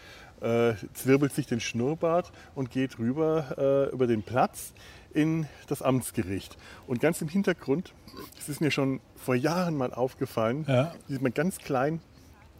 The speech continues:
Speaker 1: ein Auto stehen. Das ist ganz klein, hinten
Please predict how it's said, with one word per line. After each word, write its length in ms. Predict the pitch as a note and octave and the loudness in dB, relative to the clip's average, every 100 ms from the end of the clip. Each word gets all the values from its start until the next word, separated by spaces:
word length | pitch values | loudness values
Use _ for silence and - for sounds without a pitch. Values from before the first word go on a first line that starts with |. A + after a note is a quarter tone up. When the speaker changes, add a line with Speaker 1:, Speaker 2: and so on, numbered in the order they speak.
| - - - - | -20 -20 -10 -2
Speaker 1:
ein 180 | D3 G#2+ | 0 2
Auto 320 | A#2+ - F#2+ | 0 -2 -6
stehen. 420 | - G#2 F#2+ F#2+ - - - - - - - | -6 -4 -6 -8 -14 -20 -20 -20 -20 -12 -8
Das 160 | B2+ | -6
ist 160 | B2+ - | -8 2
ganz 300 | F#3 A3+ - | 4 4 0
klein, 420 | F#3+ E3+ F3+ F#3 - E3+ | 0 2 2 -2 -4 -2
hinten 440 | F#3+ - F3+ | -2 -2 -4